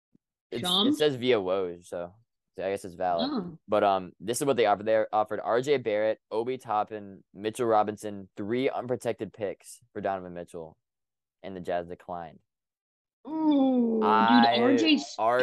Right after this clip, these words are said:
Speaker 1: J is
Speaker 2: good.
Speaker 1: really,
Speaker 2: R J
Speaker 1: really
Speaker 2: is
Speaker 1: good.
Speaker 2: good. Mitchell
Speaker 1: I was like,
Speaker 2: Robinson is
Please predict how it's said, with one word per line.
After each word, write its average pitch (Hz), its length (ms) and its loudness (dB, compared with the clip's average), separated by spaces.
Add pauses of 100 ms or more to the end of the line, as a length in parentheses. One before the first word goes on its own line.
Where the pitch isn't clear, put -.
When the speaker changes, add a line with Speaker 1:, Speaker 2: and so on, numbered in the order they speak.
Speaker 1:
J 240 480 4
is 220 240 0
Speaker 2:
good. 196 260 -6 (140)
Speaker 1:
really, 202 160 -2
Speaker 2:
R 254 160 2
J 311 100 2
Speaker 1:
really 240 260 2
Speaker 2:
is 87 40 -10
Speaker 1:
good. 175 340 -4
Speaker 2:
good. 220 440 -2
Mitchell 262 340 -2
Speaker 1:
I 240 60 4
was 311 220 4
like, - 180 4
Speaker 2:
Robinson 247 160 0
is 202 80 -6